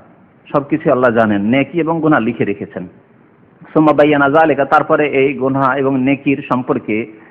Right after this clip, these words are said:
একটি কথা বর্ণনা করলেন নবী করিম সাল্লাল্লাহু আলাইহি ওয়াসাল্লাম, যে আল্লাহ পাক এই কথা বলেছেন কি, ফামান হাম্মা বিহাসানাতিন, আরে, নেকির যে ইচ্ছা করলো, আগে এই বলেছি না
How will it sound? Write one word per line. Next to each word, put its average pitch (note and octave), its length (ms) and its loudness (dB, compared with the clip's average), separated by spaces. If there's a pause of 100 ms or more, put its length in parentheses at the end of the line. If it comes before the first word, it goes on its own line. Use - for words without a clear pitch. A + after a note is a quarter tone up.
(360)
একটি E3 300 -6
কথা B2+ 500 2
বর্ণনা C#3+ 300 4
করলেন G2 320 -2
নবী A#2+ 500 -6
করিম A#2+ 200 -6
সাল্লাল্লাহু A#2 100 -8
আলাইহি G#2+ 320 -4
ওয়াসাল্লাম, D3+ 200 0
যে D#3 160 -6
আল্লাহ A#2+ 240 0
পাক B2+ 180 -4
এই A2 100 -8
কথা A2 160 -6
বলেছেন G2+ 340 -6
কি, D3+ 140 -4
ফামান D3+ 300 0
হাম্মা C#3+ 300 0
বিহাসানাতিন, A#2 640 -8 (120)
আরে, G#2 120 -14 (520)
নেকির E3+ 460 0
যে F#3 100 2
ইচ্ছা E3 280 -2
করলো, G#2+ 300 -6 (880)
আগে B2+ 180 -4
এই C#3 200 -6
বলেছি B2+ 320 -6
না C#3 140 -4